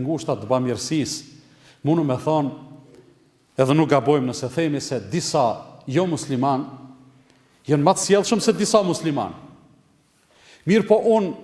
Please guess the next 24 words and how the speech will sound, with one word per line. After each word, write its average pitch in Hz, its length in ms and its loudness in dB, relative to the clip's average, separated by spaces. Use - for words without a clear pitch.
në 120 120 -4
bazë 208 220 6
të 180 100 6
asaj 202 240 2
që 160 120 4
thot 220 300 2
Kur'ani, 151 500 0
edhe 147 260 0
fjalët 190 320 2
e - 60 -6
pejgamberit 170 400 -2
sallallahu 160 260 2
alajhi 165 120 -2
wasallam, 220 260 0
vim 196 200 2
përfundim 185 440 0
se 190 220 2
ai 214 200 4
që 208 180 2
vdes 214 240 2
si 208 100 0
musliman, 180 500 0
musliman 190 440 2
ka 170 100 4